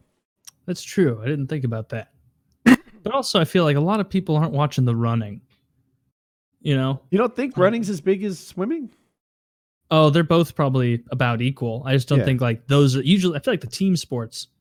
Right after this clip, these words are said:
Speaker 1: are the ones people watch the most.
Speaker 2: In the Olympics or in general?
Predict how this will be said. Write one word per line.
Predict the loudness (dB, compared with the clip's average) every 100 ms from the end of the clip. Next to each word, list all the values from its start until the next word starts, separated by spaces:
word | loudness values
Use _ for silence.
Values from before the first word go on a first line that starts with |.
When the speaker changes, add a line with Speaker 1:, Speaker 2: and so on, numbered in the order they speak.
| _
Speaker 1:
are | -2
the | 0
ones | 0 -2
people | -4 -2
watch | -2 -4 -6
the | -4
most. | -4 -6 -14 -20 -20 _ _ _ _ _ _ _ _ _ _ _ _ -20 -4
Speaker 2:
In | -2 0
the | -4
Olympics | -4 -4 -6 -8 -2
or | 0
in | 0 -2
general? | -4 -4 -12 -18